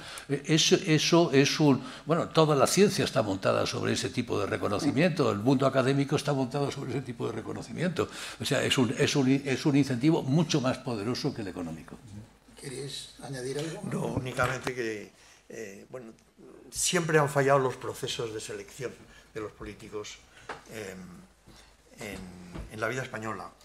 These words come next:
Speaker 3: Y eso es como consecuencia de la propia organización de los partidos políticos, ¿no? Es decir, eh, en España yo siempre digo, y ya lo pongo también un poco entre paréntesis,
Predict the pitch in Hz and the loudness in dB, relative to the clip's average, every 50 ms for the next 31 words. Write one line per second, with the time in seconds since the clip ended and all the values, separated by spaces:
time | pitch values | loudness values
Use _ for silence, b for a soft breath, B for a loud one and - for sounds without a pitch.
0 | B B B B - 120 120 127 135 131 135 139 - 151 135 120 123 120 113 117 | B B B B -14 -10 -6 -6 -6 -6 -8 -8 -6 -6 -6 -6 -8 -8 -8 -8
1 | 107 113 120 120 113 131 131 117 104 98 - - - 123 127 120 127 123 120 113 | -8 -8 -8 -8 -6 -6 -4 -4 -4 -6 -8 -10 -6 -6 -6 -4 -4 -6 -6 -6
2 | 104 101 104 101 107 98 - 117 110 110 110 110 110 - - - 87 98 104 104 | -8 -10 -12 -14 -16 -16 -14 -14 -12 -10 -10 -12 -12 -14 -16 -18 -16 -14 -14 -14
3 | - _ - 85 98 98 - 95 - - 87 85 - 101 104 - _ B B B | -14 _ -18 -18 -18 -18 -20 -20 -20 -20 -20 -20 -20 -20 -20 -20 _ B B B
4 | B B B B B B _ - 101 95 92 - - 98 92 - - B B B | B B B B B B _ -16 -14 -14 -14 -14 -14 -16 -18 -18 -20 B B B
5 | B B B B _ - - - 127 117 110 110 113 120 117 110 110 107 - - | B B B B _ -20 -18 -12 -10 -8 -8 -8 -10 -10 -12 -12 -12 -8 -6 -4
6 | 143 147 147 127 117 127 123 - - 143 123 123 127 127 135 139 135 127 131 156 | -2 -2 -2 -2 -4 -6 -8 -8 -8 -8 -6 -4 -4 -2 -2 0 0 0 -2 -2
7 | - - 123 104 101 92 95 95 87 92 98 104 113 131 131 127 127 113 104 110 | -4 -8 -12 -14 -14 -14 -14 -14 -14 -14 -10 -6 -6 -6 -6 -8 -12 -14 -12 -10
8 | 117 120 120 113 123 113 113 117 120 113 110 110 123 113 113 113 104 107 110 107 | -10 -10 -8 -8 -8 -8 -8 -8 -8 -10 -10 -10 -10 -10 -10 -10 -12 -12 -12 -10
9 | 117 117 123 131 120 113 113 - 131 127 139 - - | -8 -6 -6 -6 -6 -6 -8 -8 -8 -8 -8 -10 -12